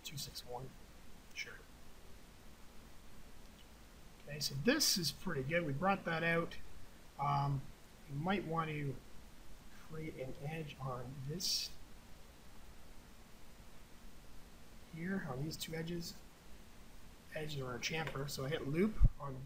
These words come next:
both sides. Okay, we hit chamfer. This will give us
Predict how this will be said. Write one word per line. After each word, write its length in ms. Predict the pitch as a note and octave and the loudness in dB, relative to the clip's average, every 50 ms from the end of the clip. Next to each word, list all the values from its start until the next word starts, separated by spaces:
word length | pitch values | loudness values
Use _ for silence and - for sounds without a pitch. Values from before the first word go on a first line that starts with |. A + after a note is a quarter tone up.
| - | -6
both 160 | D#3+ D#3+ D#3 - | -6 -6 -4 -4
sides. 560 | - C#3+ C3+ D#3 F#3+ B3+ - - - - - - - - - - - - | -2 0 2 2 2 2 2 0 -2 -4 -4 -6 -12 -12 -14 -12 -6 -2
Okay, 160 | D#3+ G3 A3 - - - - - - - - - - - - - - | 0 0 0 -2 -4 -10 -10 -12 -12 -12 -16 -16 -12 -8 -4 -2 -2
we 60 | C#3 | -2
hit 120 | C#3 - | -2 -2
chamfer. 420 | - - F3 E3+ E3 D#3 - E3 D#3 D#3+ | -4 -4 -4 -4 -4 -2 -2 -2 0 0
This 160 | F3+ - - | -2 -2 -2
will 100 | C#3+ C3 C3+ | -4 -2 -2
give 160 | C#3+ C3+ C3+ | 0 0 0
us 180 | C3 C3 - | 0 0 0